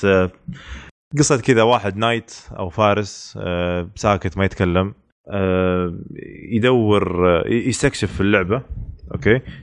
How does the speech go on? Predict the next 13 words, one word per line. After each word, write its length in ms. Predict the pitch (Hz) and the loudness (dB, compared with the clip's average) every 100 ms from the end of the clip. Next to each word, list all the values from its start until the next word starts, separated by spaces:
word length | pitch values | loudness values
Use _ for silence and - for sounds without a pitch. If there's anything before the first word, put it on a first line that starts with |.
| - - | -10 -4
زي 360 | 104 131 117 | 0 2 2
في 360 | 107 - 107 101 | -2 -6 -2 -2
مملكة 460 | 98 113 120 117 101 | 0 0 0 -2 -4
حشرات 460 | - 110 107 92 - | -4 -2 0 0 -4
تقريبا 540 | 87 95 82 85 80 | -4 -2 -2 -4 -6
أو 100 | 80 | -4
بجز، 420 | 90 92 85 82 | 0 0 -2 0
آه، 1120 | 82 87 50 - 50 - - - - - - - _ _ _ | 2 2 0 -2 -6 -8 -12 -14 -12 -10 -8 -10 _ _ _
كينجدم، 380 | - 95 82 110 - _ _ - | -2 0 0 -2 -4 _ _ -4
ويدور 500 | 123 131 151 165 139 | -2 0 0 0 2
الأسرار 400 | 127 117 135 101 | 0 0 0 0
اللي 140 | 92 | -2
فيها. 320 | 92 98 80 | -4 -4 -4